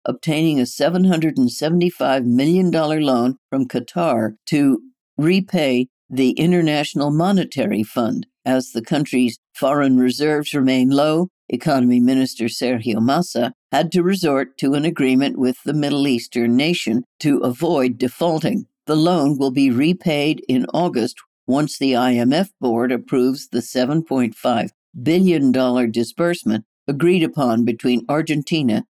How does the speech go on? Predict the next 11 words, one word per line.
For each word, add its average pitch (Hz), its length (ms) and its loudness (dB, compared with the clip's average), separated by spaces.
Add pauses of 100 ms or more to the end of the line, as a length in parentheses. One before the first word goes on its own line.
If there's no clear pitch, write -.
and 131 160 0
the 131 160 0
I 139 220 0
M 123 200 2
F's 120 320 -2
staff. 123 640 -4 (400)
And 180 520 2
to 165 120 -2
close 202 400 0
this 170 240 0
edition, 120 600 -2